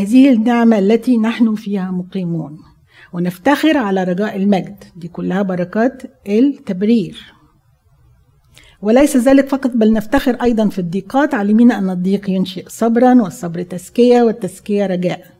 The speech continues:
حلوة السلسلة دي لما نحفظها، لأن بنبتدي بالضيقة وبعد كده بنلاقي خطوات بتاعتها.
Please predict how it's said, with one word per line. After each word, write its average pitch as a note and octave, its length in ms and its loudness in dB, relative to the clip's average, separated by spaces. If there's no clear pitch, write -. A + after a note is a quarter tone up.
حلوة F#3 260 -8
السلسلة F#3+ 480 -4
دي B3+ 300 0
لما E3+ 220 -6
نحفظها، C4 720 -4
لأن F3+ 200 -6
بنبتدي F#3 540 -2
بالضيقة F#3+ 600 -4
وبعد F3 240 -8
كده F#3 200 -4
بنلاقي F3+ 460 -2
خطوات E3+ 420 -10
بتاعتها. D#3+ 580 -12